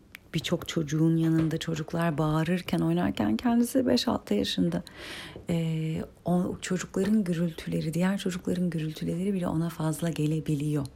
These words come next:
Öyle olduğu için gürültülü ortamlarda, çocuk partilerinde mesela çok oynayamıyor çünkü gürültü onu rahatsız ediyor. O kadar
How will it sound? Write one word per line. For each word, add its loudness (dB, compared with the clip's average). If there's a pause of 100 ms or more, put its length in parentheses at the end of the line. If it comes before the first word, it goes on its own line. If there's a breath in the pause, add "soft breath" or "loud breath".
(460)
Öyle 4
olduğu -2
için 0
gürültülü -4
ortamlarda, 0
çocuk -4
partilerinde 2 (600 loud breath)
mesela 0
çok -6
oynayamıyor 2
çünkü 0
gürültü 2
onu 4
rahatsız 0
ediyor. 4 (960 loud breath)
O -2
kadar 6